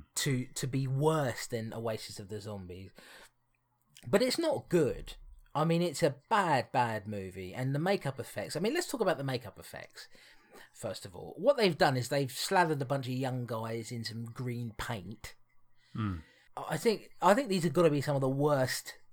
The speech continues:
Speaker 1: zombie makeup effects I've ever seen.
Speaker 2: Possibly, yeah. I, I don't know. They,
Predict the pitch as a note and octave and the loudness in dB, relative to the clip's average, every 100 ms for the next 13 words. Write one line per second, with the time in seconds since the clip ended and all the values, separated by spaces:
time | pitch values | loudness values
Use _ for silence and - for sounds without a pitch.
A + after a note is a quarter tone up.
0 | - A#2 C#3 B2+ A#2+ A#2+ A#2 A2+ A2+ A2 | -6 0 2 2 -2 -4 -6 -8 -8 -8
1 | A2+ G#2 A#2 A2 A2+ A2 - A2+ F#2+ G2 | -10 -8 -8 -6 -8 -10 -10 -10 -10 -14
2 | - - _ _ _ - - - - - | -18 -20 _ _ _ -20 -20 -20 -20 -20
3 | _ _ _ - _ - - - - - | _ _ _ -20 _ -14 -12 -14 -14 -10
4 | - A#3+ - E3 D3 D3 D3+ - - D#3 | -2 0 0 -2 0 0 -2 -8 -14 -2
5 | A#2+ A#2 A#2 - G3+ A3+ - G3+ A3+ D#3+ | 2 4 2 -2 -6 -6 -2 0 0 2
6 | B2 D3 C3 C3 B2 | 4 4 2 0 -4